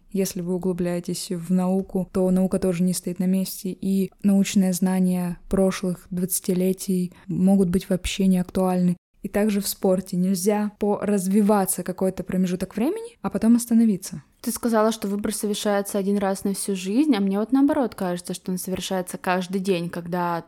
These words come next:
Speaker 2: ты каждый день сверяешься вот с этим своим трекером того, как ты собираешься развиваться в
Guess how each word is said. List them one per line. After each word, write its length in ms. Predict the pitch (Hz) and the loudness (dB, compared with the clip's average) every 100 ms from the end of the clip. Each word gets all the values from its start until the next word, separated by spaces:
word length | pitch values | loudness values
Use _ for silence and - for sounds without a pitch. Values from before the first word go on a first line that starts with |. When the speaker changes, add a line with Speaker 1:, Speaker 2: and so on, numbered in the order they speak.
| - | -2
Speaker 2:
ты 400 | 185 180 170 170 - | 0 2 0 -4 -6
каждый 320 | 190 196 190 | -2 0 0
день 200 | 190 196 | 2 0
сверяешься 600 | 190 196 190 180 185 196 | 0 0 0 0 -2 -4
вот 160 | 180 - | -4 -2
с 100 | - | -2
этим 220 | 202 190 | 0 -2
своим 260 | - 190 185 | -2 -2 0
трекером 540 | 202 277 339 262 190 | 2 0 2 0 0
того, 340 | 196 185 185 | -2 0 0
как 240 | 175 180 - | 0 -2 -4
ты 60 | |
собираешься 520 | 180 175 185 175 175 180 | -10 -4 -2 -2 -4 -4
развиваться 680 | 185 196 185 175 - 170 | -2 0 0 -2 -4 -6
в 420 | 170 170 170 170 | -8 -4 -2 -2